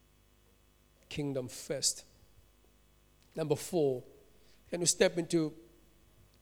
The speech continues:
spiritual maturity? Yep. Spiritual maturity in twenty twenty-three.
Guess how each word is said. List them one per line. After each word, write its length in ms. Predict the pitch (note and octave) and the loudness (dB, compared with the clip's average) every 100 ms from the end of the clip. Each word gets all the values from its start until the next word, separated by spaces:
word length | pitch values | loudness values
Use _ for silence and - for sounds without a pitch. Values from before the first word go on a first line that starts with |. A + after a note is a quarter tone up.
| - _ _ _ | -20 _ _ _
spiritual 480 | - - E3+ F3 E3+ | 0 2 0 4 2
maturity? 560 | D#3 D3+ F3+ F3+ A3+ A3+ - - - - - - - - - - - | 2 4 4 4 -2 -4 -12 -20 -20 -20 -20 -20 -20 -20 -20 -20 -2
Yep. 220 | D#3+ G3+ - - - - - - - - _ _ - - - | 8 8 8 -6 -20 -20 -20 -20 -20 -20 _ _ -20 -20 -6
Spiritual 500 | - - F3+ F3+ E3+ | -4 2 2 6 4
maturity 680 | D#3 - E3+ E3+ D#3 D#3+ C3+ - - - - _ _ | 4 0 2 2 0 -4 -8 -14 -20 -20 -20 _ _
in 140 | D3+ C3 | -12 -12
twenty 320 | - D#3+ D3 | -2 0 0
twenty-three. 560 | - C#3+ B2+ - A#2+ | -4 -6 -6 -10 -14